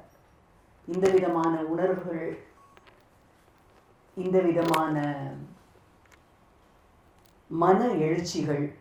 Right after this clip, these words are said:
அதற்கான உரிமைகள் குறித்து பேசுவதற்கான இரண்டாவது கியூர் லிட் ஃபெஸ்டிவலாக இன்றைய தினம் இங்கே ஒழுங்கு செய்யப்பட்டிருக்கின்ற இந்த நிகழ்ச்சியிலே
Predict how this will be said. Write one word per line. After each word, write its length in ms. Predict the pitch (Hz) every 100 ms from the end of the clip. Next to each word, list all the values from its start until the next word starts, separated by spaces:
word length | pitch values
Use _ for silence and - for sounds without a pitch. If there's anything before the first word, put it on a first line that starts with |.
| -
அதற்கான 560 | - 139 151 - 180 185
உரிமைகள் 580 | 151 165 180 170 156 135
குறித்து 460 | 170 147 147 147 -
பேசுவதற்கான 800 | 165 165 165 151 139 139 135 131 135 - - - - _ _ _ _ _ _
இரண்டாவது 880 | 160 185 277 285 240 160 135 123 - 160
கியூர் 240 | 151 147
லிட் 160 | 139 -
ஃபெஸ்டிவலாக 720 | 135 131 139 131 123 127 131 131 - 143
இன்றைய 340 | 131 127 117
தினம் 380 | 127 147 147 - - - _ _ - _ _ _ _ _ _ _
இங்கே 320 | 151 147 135
ஒழுங்கு 340 | 131 160 170 175
செய்யப்பட்டிருக்கின்ற 680 | 147 123 - 127 131 127
இந்த 200 | 131 127
நிகழ்ச்சியிலே 760 | 127 135 156 156 139 123 120